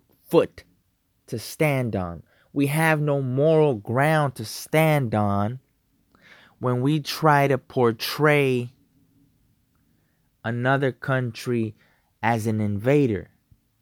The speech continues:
Okay, I wish that people got real and told you what's really going on. Russia had Stream two,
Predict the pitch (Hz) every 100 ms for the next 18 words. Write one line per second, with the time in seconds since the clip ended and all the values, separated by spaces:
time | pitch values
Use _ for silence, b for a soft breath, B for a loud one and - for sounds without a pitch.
0 | _ _ _ _ - 104 127 127 120 120
1 | 110 170 196 180 - - 143 - _ -
2 | 180 160 - 156 151 B B B B _
3 | _ _ 165 160 127 120 196 180 107 101
4 | _ _ 135 135 - 190 196 143 127 107
5 | 98 - _ _ _ _ _ _ - 131
6 | 127 143 147 123 110 131 113 135 135 98
7 | - - - - - - - - - -
8 | - _ _ _ _ _ _ _ _ -
9 | 117 185 185 - 107 87 _ _ _ _
10 | _ - 185 170 123 98 - _ _ _
11 | - - - 180 180 175 160 - _ _
12 | _ _ _ - 196 190 165